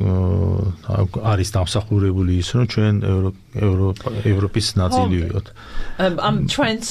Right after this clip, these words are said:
Speaker 2: რომ ამბობ, კარგად ვიცით, აბა, არ ვიცი, ხო, რა, ბა-, ბა-, ეს მიჭირს ხოლმე ყოველთვის წარმოდგენა.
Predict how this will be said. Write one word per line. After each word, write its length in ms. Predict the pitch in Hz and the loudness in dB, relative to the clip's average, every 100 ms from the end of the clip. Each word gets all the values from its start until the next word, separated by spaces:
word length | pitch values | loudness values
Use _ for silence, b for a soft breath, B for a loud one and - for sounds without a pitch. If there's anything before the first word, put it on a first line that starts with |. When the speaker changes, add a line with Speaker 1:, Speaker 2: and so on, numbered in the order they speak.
| - | -4
Speaker 2:
რომ 180 | 214 233 | -2 0
ამბობ, 280 | 190 185 151 | 2 0 -2
კარგად 400 | 160 180 180 165 | -2 0 -2 -2
ვიცით, 400 | 180 185 220 208 | -2 -2 -2 -2
აბა, 340 | - 151 147 156 | -2 -2 0 0
არ 160 | 156 | 0
ვიცი, 260 | 165 143 151 | 0 -2 -4
ხო, 180 | - 151 | 0 0
რა, 160 | 143 143 | 2 0
ბა-, 260 | 139 147 | 0 -2
ბა-, 240 | 139 156 156 | -2 -2 0
ეს 80 | |
მიჭირს 420 | 160 175 165 190 - | 2 0 2 -2 -4
ხოლმე 260 | 156 143 | -4 -2
ყოველთვის 440 | 139 156 156 156 - | 0 2 0 -2 -10
წარმოდგენა. 840 | 151 156 170 185 202 190 160 135 | -8 -4 0 2 2 2 0 0